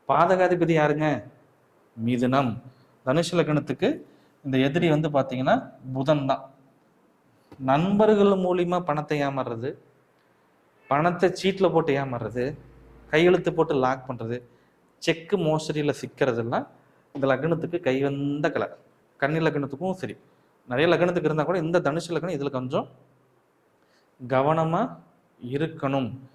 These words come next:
அப்படின்னு அர்த்தம். அப்போ தனுஷ் லக்னத்துக்காரங்க வந்து பாத்தீங்கன்னா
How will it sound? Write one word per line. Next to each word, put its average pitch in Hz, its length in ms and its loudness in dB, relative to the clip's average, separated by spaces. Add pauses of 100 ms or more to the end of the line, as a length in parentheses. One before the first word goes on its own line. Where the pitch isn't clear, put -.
(340)
அப்படின்னு 123 340 -2
அர்த்தம். 117 320 -6
அப்போ - 180 -4
தனுஷ் 160 340 -2
லக்னத்துக்காரங்க 160 680 0
வந்து - 0 -
பாத்தீங்கன்னா 117 520 -4